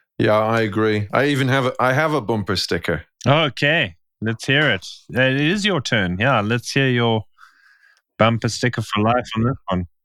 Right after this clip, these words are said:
Speaker 1: Well, and, and I, I, like, I've only one word, which I don't know if I would change it, but, like, I think it works either which way.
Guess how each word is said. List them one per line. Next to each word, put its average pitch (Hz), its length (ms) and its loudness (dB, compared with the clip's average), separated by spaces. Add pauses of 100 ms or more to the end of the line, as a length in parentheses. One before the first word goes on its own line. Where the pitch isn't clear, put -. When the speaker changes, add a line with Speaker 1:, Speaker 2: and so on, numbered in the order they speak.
(160)
Speaker 1:
Well, 143 380 2
and, 147 280 -2
and 135 240 0
I, 127 200 0
I, 123 140 0
like, 120 140 2
I've 117 120 2
only 123 160 2
one 117 280 0
word, 113 340 2
which 101 140 0
I 101 60 2
don't 107 240 0
know 107 140 2
if 101 100 -2
I 101 100 2
would 98 140 0
change 101 380 0
it, 98 160 -2
but, 95 160 0
like, 95 200 0
I 98 80 0
think 98 300 -2
it 95 180 -2
works 98 320 -2
either 98 360 0
which 95 240 -2
way. 90 380 0